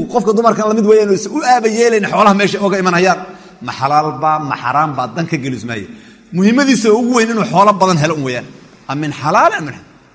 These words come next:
Laa yubaali, maarata, min ayna ya'ti ilayhi almaal. Meesha xooluhu ka iman hayaan dan ka gelis maayo. Ma, ma, ma, ma raadinayo. Ma xalaal baa, ma xaraam baa? Shaqadiisa ma hammuhu akbar inuu xoolo badan helo wey.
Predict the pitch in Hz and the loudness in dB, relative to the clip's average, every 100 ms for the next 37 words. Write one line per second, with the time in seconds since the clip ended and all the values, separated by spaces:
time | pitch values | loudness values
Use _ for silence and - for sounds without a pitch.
0 | _ 127 226 269 240 233 220 214 - - | _ -2 2 2 4 4 2 -2 -6 -12
1 | - - 165 139 - - - 175 214 202 | -18 -4 -2 -2 -6 -20 -10 -6 0 2
2 | 190 175 185 160 139 135 139 117 - - | 4 2 -2 -2 0 0 -2 -4 -14 -20
3 | - - 156 247 214 180 196 226 196 226 | -20 -12 0 2 2 2 4 4 4 0
4 | 190 170 160 151 165 156 131 139 120 120 | -2 -2 -2 -2 -2 -4 -4 -6 -6 -10
5 | 101 - - 196 175 240 233 - - - | -8 -6 -2 -2 -2 -8 -10 -14 -20 -10
6 | 277 285 254 269 214 208 185 107 - - | 0 0 4 4 6 4 2 0 -4 -8
7 | - - - 165 139 160 185 196 196 175 | -12 -16 -8 -6 -2 0 2 2 0 -2
8 | 196 196 - - - - 143 156 165 180 | -2 -4 -10 -20 -20 -10 -6 0 2 4
9 | 190 202 175 196 196 185 - - - 165 | 2 0 0 0 0 -4 -16 -20 -8 -6
10 | 170 202 202 196 185 160 196 185 165 165 | 0 2 2 0 0 2 2 2 0 0
11 | 175 151 151 147 - 170 143 143 151 139 | -2 -4 -6 -6 -8 -8 -6 -2 -4 -4
12 | 135 123 123 107 | -8 -8 -8 -10